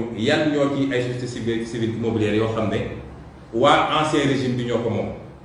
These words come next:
Bañ ma ko joxee, ma toog xool,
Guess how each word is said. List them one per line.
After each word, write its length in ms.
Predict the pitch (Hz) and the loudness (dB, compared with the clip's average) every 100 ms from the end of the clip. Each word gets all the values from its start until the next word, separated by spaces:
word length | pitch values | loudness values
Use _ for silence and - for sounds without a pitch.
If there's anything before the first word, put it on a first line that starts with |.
| - - - - - - - - - - - - - - | -20 -20 -20 -20 -18 -20 -20 -20 -18 -18 -18 -18 -18 -4
Bañ 160 | 127 170 | 4 4
ma 80 | 170 | 6
ko 100 | 165 | 4
joxee, 260 | 160 151 139 | 4 2 2
ma 80 | 139 | 2
toog 260 | 139 123 - | 2 0 0
xool, 200 | 127 | 0